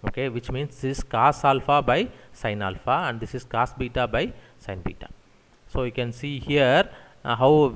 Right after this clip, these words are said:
uh, I want V W one. I will explain one, uh, for this single thing. V W one I want. Okay, so V F one by V W one. If you take this bigger triangle,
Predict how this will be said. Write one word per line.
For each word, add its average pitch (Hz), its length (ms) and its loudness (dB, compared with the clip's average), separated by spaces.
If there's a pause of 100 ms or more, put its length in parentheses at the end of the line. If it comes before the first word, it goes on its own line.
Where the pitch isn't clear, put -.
(140)
uh, 135 160 6
I 131 180 4
want 160 300 4
V 143 240 2
W 131 280 4
one. 117 220 4 (140)
I 113 140 0
will 117 120 0
explain 131 400 -2
one, 120 260 0
uh, 113 220 0
for 117 200 4
this 117 200 -2
single 110 300 -4
thing. 92 240 -10
V 135 160 -2
W 120 320 4
one 139 160 4
I 101 80 0
want. 87 300 -4 (600)
Okay, - 300 -4 (240)
so 135 220 4
V 160 340 2
F - 200 4
one 180 300 6
by 147 200 6
V 156 400 0
W 113 280 2
one. 92 140 0
If 98 100 -6
you 120 80 0
take 143 300 -2
this 120 120 -2
bigger 123 340 0
triangle, 104 680 -2